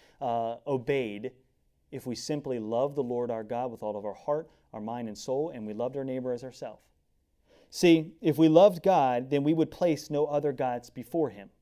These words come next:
If we loved God, we would set up no idols or use his name in vain. If we loved God, we would give him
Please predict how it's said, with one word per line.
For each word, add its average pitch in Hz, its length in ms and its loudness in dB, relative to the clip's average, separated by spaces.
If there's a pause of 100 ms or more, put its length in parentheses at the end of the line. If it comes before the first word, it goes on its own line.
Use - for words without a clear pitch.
(480)
If 160 220 8
we 160 100 10
loved 165 480 8
God, 147 360 6
we 143 120 4
would 147 160 2
set 170 320 4
up 160 160 4
no 147 200 2
idols 175 500 2
or 165 100 -2
use 156 300 -2
his 135 180 -4
name 139 180 0
in 120 120 -4
vain. 143 340 -2
If 156 240 -6
we 139 80 -4
loved 143 420 2
God, 156 340 2
we 135 120 0
would 135 220 -2
give 143 180 4
him 175 480 -2